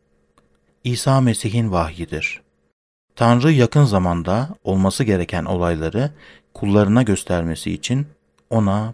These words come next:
bu vahiyi verdi. O da gönderdiği meleği aracılığıyla bunu kulu Yuhanna'ya bildirdi. Yuhanna, Tanrı'nın sözüne ve İsa Mesih'in tanıklığına,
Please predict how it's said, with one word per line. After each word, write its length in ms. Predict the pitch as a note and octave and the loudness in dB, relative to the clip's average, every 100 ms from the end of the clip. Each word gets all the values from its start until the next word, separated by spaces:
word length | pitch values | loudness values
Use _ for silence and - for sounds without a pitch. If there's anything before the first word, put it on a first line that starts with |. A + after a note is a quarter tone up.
| - | -8
bu 200 | A2 G#2 | -2 2
vahiyi 400 | F#2 F2 E2+ E2+ | 0 -2 -4 -4
verdi. 460 | E2 D#2 D2+ D#2 - _ _ _ _ _ _ _ _ _ _ - | -4 -6 -8 -14 -14 _ _ _ _ _ _ _ _ _ _ -2
O 140 | C3+ | 0
da 100 | C#3+ | 4
gönderdiği 600 | D3 A#2 A2+ A2 G#2+ A#2+ A#2+ | 4 6 6 4 2 2 2
meleği 380 | F#2+ G2 A2 | 2 2 2
aracılığıyla 840 | G2+ E2+ D#2 E2+ E2 D#2+ D#2+ G#2+ C#3 - _ _ - | 0 -2 -4 -4 -4 -4 -4 -4 -4 -10 _ _ -6
bunu 340 | A2+ A#2+ C#3+ D3+ | 2 4 4 2
kulu 320 | A2+ A2+ B2 | 0 2 2
Yuhanna'ya 640 | G2 G2+ G#2+ F#2+ F2+ F#2 | 0 0 -2 -2 -2 -2
bildirdi. 560 | E2 D2+ D#2+ - - - _ _ _ _ _ | -4 -6 -8 -8 -12 -14 _ _ _ _ _
Yuhanna, 640 | F#2+ F2 F2+ D#2 D#2+ A#2+ D3 - - - | -2 0 0 0 -2 -2 -2 -10 -20 -2
Tanrı'nın 440 | G#2+ G#2+ A2+ D3 | 2 2 2 0
sözüne 560 | D3 C#3 B2 C3+ C#3+ D3 - - - | 2 0 2 2 2 -2 -14 -14 -4
ve 100 | G2 | -2
İsa 420 | - F#2 - F#2+ | -2 -6 -2 -2
Mesih'in 440 | F#2 E2+ F2+ G2 C#3 | -2 -4 -4 -2 -2
tanıklığına, 840 | - F#2+ E2+ E2+ E2+ D#2+ F#2+ | 0 -4 -4 -8 -6 -6 -6